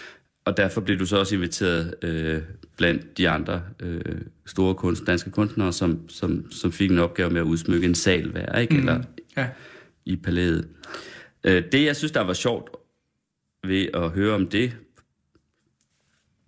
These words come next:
Speaker 1: eller ved at læse om det, har jeg gjort faktisk, det var, at, øh,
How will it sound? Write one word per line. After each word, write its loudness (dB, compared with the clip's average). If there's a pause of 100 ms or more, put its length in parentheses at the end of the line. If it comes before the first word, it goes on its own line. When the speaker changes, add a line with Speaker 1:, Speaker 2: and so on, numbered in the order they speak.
(640)
Speaker 1:
eller -6
ved -4
at 0
læse 2
om 0
det, -10
har -4
jeg -4
gjort -8
faktisk, -10
det 2
var, 0
at, -6
øh, -2